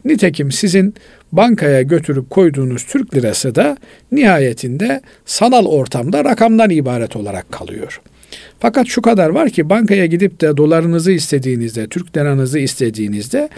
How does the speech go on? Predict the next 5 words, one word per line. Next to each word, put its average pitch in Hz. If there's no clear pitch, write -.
makul 269
olan 147
bedelleri 127
hemen 139
ödeyebiliyorlar. 117